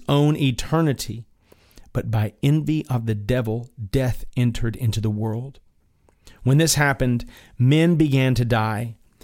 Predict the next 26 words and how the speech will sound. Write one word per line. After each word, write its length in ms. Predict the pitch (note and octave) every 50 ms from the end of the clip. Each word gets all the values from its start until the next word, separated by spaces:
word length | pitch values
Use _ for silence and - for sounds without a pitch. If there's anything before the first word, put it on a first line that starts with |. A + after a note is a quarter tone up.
| - - -
and 140 | B2 C3 A2
corruption 680 | - C#3+ D#3 E3+ F3 - - D#3+ D#3+ D#3 D3+ - - -
ran 500 | A2+ A#2+ C#3+ D3 D3 D3 D3 D3 - - -
riot 640 | A2 A2 A#2 A#2+ C3 B2+ C3+ D3 D3 D3 C3 - - -
among 420 | C3 B2 A#2+ B2 A#2+ A#2 A2+ A2
them 260 | G#2 G#2 G#2 G#2+ A2
and 120 | A2 A2 A2
held 280 | G2 C3+ C3+ C#3 A#2+
sway 720 | - - - - - C3 B2+ D3 E3 E3+ E3+ E3+ D#3+ D#3 -
over 500 | - - A#2+ B2 B2+ A#2+ G#2+ A2 G#2+ A2
them 400 | G#2 A2 A2 G#2 G#2+ G#2+ G#2+ - - - - -
to 100 | - D3+
an 80 | D#3
even 300 | - F3+ F#3 F3 F3 E3
more 640 | D#3 D#3 D3+ D#3 D#3+ F3 F#3 F#3 F3 E3 D3 C#3 B2 -
than 220 | A2+ B2 B2 B2
natural 400 | B2 B2+ B2 A#2+ A2+ - A#2+ A2
degree, 540 | A2 A2 G#2 G2+ - G#2 G2 G2+ G#2 A2 G#2+ - _ _ _ _ _ _ _ _ - -
because 300 | B2+ A2+ B2+ A#2+ A2+ C3
it 80 | -
was 300 | - B2 B2 A#2+ A2+ A2+
the 120 | A2 A2+ G2+
penalty 720 | - - - C#3 C#3 C#3 C3 B2 - - C3+ C3 B2+ -
of 160 | B2+ G#2+ G#2+
which 320 | A2+ G#2+ G#2 G#2 A2 A2+
God 480 | G#2 A#2+ A#2+ A#2+ B2 B2 A#2+ A#2 A2+